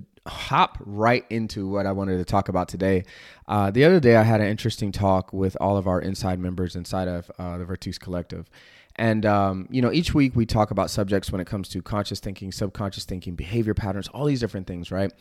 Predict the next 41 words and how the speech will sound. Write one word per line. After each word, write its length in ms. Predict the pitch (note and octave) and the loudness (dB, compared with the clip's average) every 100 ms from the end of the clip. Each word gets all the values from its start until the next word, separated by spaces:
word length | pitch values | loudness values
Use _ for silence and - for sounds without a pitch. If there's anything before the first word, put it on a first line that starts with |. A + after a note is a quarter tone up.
| - - - - | -20 -20 -20 -4
And 180 | - B2 | 2 4
then, 300 | A#2+ A#2 A2 | 6 4 0
um, 540 | A2+ A2 G#2 G2+ G#2 - _ | 0 2 0 -2 -8 -16 _
you 120 | C3+ | 2
know, 100 | B2+ | 4
this, 220 | A#2+ A#2+ | 4 2
this 180 | - B2 | -2 -4
past 340 | - D#3+ G#3+ - | 0 2 2 2
week 200 | C3+ A#2+ | 0 0
we 100 | A2+ | -2
talked 460 | - A2 G#2+ - - _ _ - | -2 -2 -2 -6 -20 _ _ -6
about 300 | G#2+ A2+ G#2 | 4 4 6
imagination, 720 | G#2+ G#2 G2 F#2 F2 E2 E2+ _ _ - | 2 2 0 -2 -4 -10 -14 _ _ -12
right? 200 | G2 G#2+ - | 0 0 2
And 380 | A#2+ A2+ F2+ | 2 2 0
when 100 | B2+ | 4
we 120 | D3 G3 | 4 4
talk 280 | - A#3 | 2 2
about, 400 | G3+ E3+ C#3+ - - _ | 2 4 2 0 -10 _
when 140 | A#2+ | 0
we 100 | B2+ | 2
use 220 | E3 G3+ D#3+ | 2 2 0
the 80 | |
word 180 | C3 A#2+ | 2 2
imagination, 680 | G#2 G#2+ G2+ F#2+ F#2 - F2+ | 2 0 0 -2 -4 -6 -10
a 80 | - | -2
lot 160 | A#2 E3 | 2 2
of 80 | F#3 | 2
times 300 | C#3+ C3 A2+ | -2 -2 -2
it's 160 | G2+ | -2
used 200 | A#2 A2 | 0 0
in 60 | G2+ | 0
a 60 | |
positive 420 | F2+ G#2 G2+ G2 F#2+ | 0 0 -2 -2 -4
light, 220 | F#2 - | -4 -4
which 160 | C#3+ | -6
it 60 | D3+ | -6
should 260 | - D#3 A2 | -4 -6 -6
be, 200 | - - _ | -12 -14 _
right? 260 | G2 G#2 - - - - - | 0 0 -2 -18 -20 -20 -2
Um, 340 | A#2 A#2+ A2 | 4 4 2